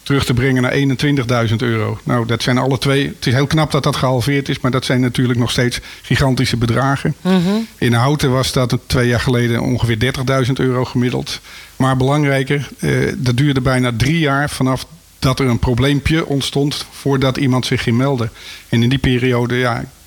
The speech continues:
Speaker 1: eh, groeit en groeit het en wordt het eigenlijk alleen maar erger. Dus wij proberen, eh, wij helpen mensen die in financiële problemen zitten op een hele informele manier. Wij zitten tussen, eh, nou, we zitten eigenlijk voor de formele schuldhulpverlening.
Speaker 2: Mhm.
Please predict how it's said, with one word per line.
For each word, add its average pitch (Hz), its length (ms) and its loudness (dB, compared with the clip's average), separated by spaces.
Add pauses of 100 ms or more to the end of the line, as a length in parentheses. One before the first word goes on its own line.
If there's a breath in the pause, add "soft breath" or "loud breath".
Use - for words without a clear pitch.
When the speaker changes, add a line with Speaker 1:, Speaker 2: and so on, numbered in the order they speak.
Speaker 1:
eh, 131 200 0
groeit 147 320 0
en 120 120 0
groeit 139 280 0
het 135 180 -4
en 131 140 0
wordt 123 180 0
het 123 100 -2
eigenlijk 123 360 0
alleen 123 200 0
maar 117 140 -2
erger. 131 300 -4 (420 loud breath)
Dus 127 180 0
wij 135 160 2
proberen, 135 580 0 (400 loud breath)
eh, 123 120 0 (220)
wij 139 160 2
helpen 156 320 2
mensen 123 420 0
die 131 180 0
in 127 120 0
financiële 120 480 -2
problemen 139 440 -2
zitten 170 440 -2
op - 180 -6
een 117 180 0
hele 123 280 0
informele 131 520 0
manier. 127 400 0
Wij 135 120 -2
zitten 120 300 -2 (360 loud breath)
tussen, 131 440 0 (160)
eh, 131 120 -2 (760 loud breath)
nou, 120 140 0
we - 20 2
zitten 131 200 0
eigenlijk 127 300 0
voor 147 280 2
de 123 120 0
formele 127 460 0
schuldhulpverlening. 143 920 0
Speaker 2:
Mhm. 220 100 -2